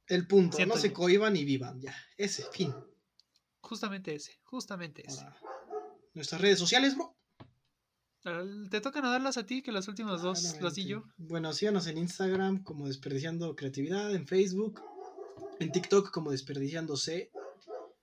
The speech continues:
Speaker 1: A Conde lo pueden seguir como Conde guion bajo alfa en Insta.
Speaker 2: Eso.
Speaker 1: A mí como Brando, guion bajo Iván, doble guion bajo, Instagram también.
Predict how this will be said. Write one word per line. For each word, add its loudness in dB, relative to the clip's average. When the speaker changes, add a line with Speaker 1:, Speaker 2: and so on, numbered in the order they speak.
Speaker 1:
A -4
Conde 2
lo -2
pueden -4
seguir -6
como -4
Conde -4
guion -6
bajo -2
alfa 0
en -2
Insta. 0
Speaker 2:
Eso. -6
Speaker 1:
A 0
mí 0
como 0
Brando, 2
guion -4
bajo -2
Iván, 0
doble -2
guion -2
bajo, -2
Instagram -6
también. -8